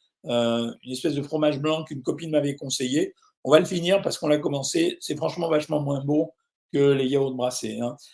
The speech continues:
Et après, je crois qu'on a des poires. C'est vraiment la saison des poires. Et, euh, si je suis courageux ou si elle est courageuse, on va les mettre dans une poêle, voilà. On va les faire chauffer et après, je ne dis pas ce que je mettrai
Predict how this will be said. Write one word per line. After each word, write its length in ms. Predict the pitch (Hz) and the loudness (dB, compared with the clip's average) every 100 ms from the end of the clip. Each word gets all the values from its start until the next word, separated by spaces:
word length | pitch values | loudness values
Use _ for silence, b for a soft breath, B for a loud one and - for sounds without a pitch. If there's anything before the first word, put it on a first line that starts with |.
| B - | B 2
Et 120 | 151 | 6
après, 300 | 151 147 190 | 6 4 -2
je 80 | 190 | 0
crois 140 | 165 | 0
qu'on 120 | 160 | 2
a 80 | 143 | 2
des 160 | 135 127 | 2 0
poires. 360 | - 123 127 | 2 2 2
C'est 160 | - 123 | -2 -4
vraiment 240 | 117 147 | -2 -2
la 100 | 147 | -2
saison 360 | 117 151 143 151 | -2 -4 -4 -4
des 200 | 131 - | -4 -6
poires. 360 | 156 147 143 B B B _ | -8 -6 -6 B B B _
Et, 220 | 139 139 | 0 4
euh, 120 | 135 127 | 4 4
si 220 | - 143 | -2 -6
je 80 | - | -8
suis 220 | 160 143 | -10 -4
courageux 500 | 240 180 143 127 147 | -2 0 0 0 -2
ou 100 | 160 | -2
si 220 | - 123 | -4 -4
elle 100 | 123 | -6
est 120 | 123 | -8
courageuse, 580 | - 151 117 107 123 - b b _ | -8 -6 -6 -4 -6 -6 b b _
on 60 | 117 | -4
va 20 | |
les 80 | 139 | -2
mettre 180 | 170 135 | -2 -2
dans 160 | 117 | -6
une 280 | 110 117 113 _ | -6 -6 -8 _
poêle, 480 | 147 107 117 135 - _ | -4 -4 -4 -8 -12 _
voilà. 400 | 127 110 117 139 B B _ | -10 -6 -6 -6 B B _
On 60 | 113 | -2
va 60 | |
les 100 | 113 | -2
faire 240 | - 101 - | -2 -4 -2
chauffer 640 | - 143 - 143 147 - | 0 0 2 2 2 0
et 140 | 143 123 | -4 -4
après, 480 | - - 147 147 - | -6 -2 0 0 -2
je 100 | 139 | -2
ne 80 | |
dis 120 | 117 120 | -2 0
pas 120 | 139 | 0
ce 100 | - | 0
que 100 | 123 | -4
je 80 | 120 | -4
mettrai 320 | 117 151 | -4 -4